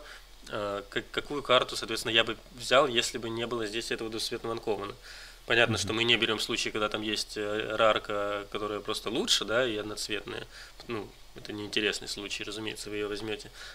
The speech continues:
Speaker 1: Обычно это ситуация, когда в бустере также лежат какие-то просто хорошие команы, и други-, остальные два анкомана, они, скажем так, менее...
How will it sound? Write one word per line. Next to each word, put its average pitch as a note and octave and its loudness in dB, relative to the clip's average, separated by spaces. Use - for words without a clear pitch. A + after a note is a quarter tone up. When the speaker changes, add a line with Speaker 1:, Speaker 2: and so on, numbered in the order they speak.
Speaker 1:
Обычно C#3 4
это C3 0
ситуация, B2 4
когда G#2+ 4
в A2 -8
бустере A2 -2
также G#2+ 0
лежат G#2+ 2
какие-то A2 -4
просто - 0
хорошие A2+ 4
команы, B2+ 0
и C#3 0
други-, A#2 -4
остальные C3+ 4
два A#2 8
анкомана, B2+ 2
они, A#2+ 0
скажем G2+ -6
так, G#2 0
менее... A2+ 4